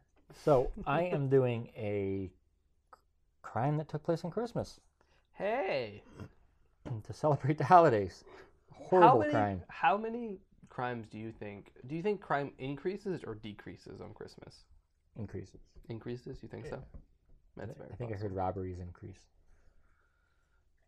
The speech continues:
Speaker 2: That makes sense. If people are, uh, out.
Speaker 1: A lot of people on vacation, house full of presents.
Speaker 2: Yeah.
Speaker 1: A little kid setting booby traps.
Speaker 2: Mm-hmm. Names, keeps calling himself Alistair McAllister.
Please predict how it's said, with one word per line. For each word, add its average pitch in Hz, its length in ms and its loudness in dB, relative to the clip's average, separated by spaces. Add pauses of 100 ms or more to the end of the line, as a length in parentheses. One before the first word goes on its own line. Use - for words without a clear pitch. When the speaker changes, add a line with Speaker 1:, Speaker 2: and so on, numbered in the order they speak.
(160)
Speaker 2:
That 226 180 4
makes 226 180 -4
sense. 131 400 -8 (220)
If 127 160 -8
people 170 260 -4
are, 135 180 2
uh, 113 140 4 (240)
out. 127 400 0
Speaker 1:
A - 40 -4
lot 117 100 2
of 113 40 -2
people 110 200 0
on 104 80 -2
vacation, 104 520 0
house 98 280 -2
full 104 160 0
of 101 80 -4
presents. 101 720 -4 (760)
Speaker 2:
Yeah. 120 220 -2 (440)
Speaker 1:
A 104 40 -6
little 98 180 -4
kid 98 220 -6
setting 98 240 -6
booby 95 220 -4
traps. 98 560 -6 (140)
Speaker 2:
Mm-hmm. 143 260 -2 (1700)
Names, 127 340 -4 (520)
keeps - 180 -12
calling 110 260 -4
himself 104 480 -8
Alistair - 540 -12 (120)
McAllister. 113 580 -8